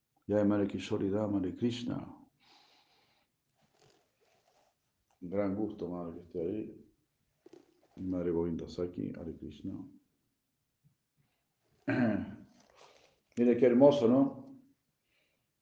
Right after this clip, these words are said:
La semilla ya fue puesta. Entonces, como dijo Jesucristo, ¿no? Al-, alguna semilla cae en tierra estéril. Entonces, que tenemos que mejorar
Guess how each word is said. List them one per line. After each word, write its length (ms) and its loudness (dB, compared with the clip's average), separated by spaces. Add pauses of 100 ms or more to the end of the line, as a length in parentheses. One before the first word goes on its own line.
(160)
La 100 -12
semilla 420 4
ya 180 6
fue 280 6
puesta. 400 4 (3000)
Entonces, 260 -12
como 200 -4
dijo 240 -2
Jesucristo, 640 -4
¿no? 160 -4
Al-, 380 -8
alguna 300 -8
semilla 400 -4
cae 180 0
en 120 -6
tierra 220 -2
estéril. 600 0 (2250)
Entonces, 400 -14
que 380 -6 (1300)
tenemos 320 -10
que 100 -6
mejorar 640 -6